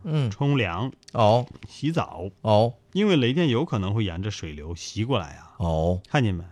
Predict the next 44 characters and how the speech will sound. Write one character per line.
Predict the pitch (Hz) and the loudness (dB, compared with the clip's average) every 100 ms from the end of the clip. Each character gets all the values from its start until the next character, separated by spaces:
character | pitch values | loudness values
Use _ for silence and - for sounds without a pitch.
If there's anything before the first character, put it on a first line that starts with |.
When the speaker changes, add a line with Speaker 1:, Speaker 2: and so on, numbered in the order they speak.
| _ _ | _ _
Speaker 1:
啊。 | 107 92 80 | 0 2 -2
Speaker 2:
这 | - 151 | -2 -2
不 | - 170 | 0 4
跟 | 151 | 4
你 | |
闹 | 120 | 4
嘻 | 107 98 | 2 -2
哈 | 90 80 | -4 -6
呢。 | 78 82 85 - _ _ _ _ - _ _ | -8 -12 -18 -20 _ _ _ _ -20 _ _
别 | 123 | 2
在 | 185 | 6
外 | 185 180 | 8 6
头 | 120 101 95 - _ _ _ _ _ | 6 2 -2 -8 _ _ _ _ _
洗。 | - - - - 90 - _ | -12 -10 -10 -14 -18 -20 _
Speaker 1:
嗯。 | 120 110 117 | 0 4 6
Speaker 2:
啊。 | 156 151 147 - | 6 6 0 -8
Speaker 1:
对， | - 104 87 - _ | -2 0 0 -4 _
对。 | - | -2
Speaker 2:
特 | 90 160 | 2 4
别 | 123 | 4
是 | 135 147 | 4 4
你 | 117 | 2
看 | 104 135 | 2 2
啊， | 117 113 104 98 | 2 0 -2 -4
Speaker 1:
啊。 | 92 | 2
Speaker 2:
空 | 147 147 | 6 6
旷 | 156 143 | 4 2
的 | 90 | -2
地 | 87 85 | -8 -12
方。 | - - | -14 -4
Speaker 1:
哦。 | 95 90 85 80 | 2 2 2 -2
Speaker 2:
有 | 143 | -6
好 | 143 104 | -4 -4
多 | 123 | -4
海 | - - 82 | -6 -10 -8
边 | 98 117 113 | -6 -4 -4
呐， | 101 82 | -6 -6
你 | |
想 | 107 101 92 | 2 2 2
想， | 82 | -2
Speaker 1:
嗯。 | 82 _ _ | -16 _ _
Speaker 2:
空 | - 139 | -8 -4
旷 | 139 156 135 | -2 -2 -4
不？ | 110 104 | -8 -12